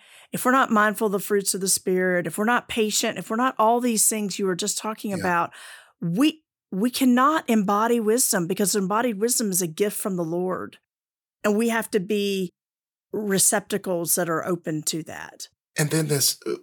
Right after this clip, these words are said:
Speaker 2: being vulnerable. I
Speaker 1: Yeah.
Speaker 2: I would challenge listeners, think about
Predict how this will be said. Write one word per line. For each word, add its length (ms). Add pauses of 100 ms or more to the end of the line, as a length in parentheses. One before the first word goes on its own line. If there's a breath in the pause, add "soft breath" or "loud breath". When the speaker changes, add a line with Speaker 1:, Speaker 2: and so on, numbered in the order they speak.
Speaker 2:
being 220
vulnerable. 580 (1040)
I 60
Speaker 1:
Yeah. 320 (180)
Speaker 2:
I 120
would 280
challenge 440
listeners, 420
think 180
about 440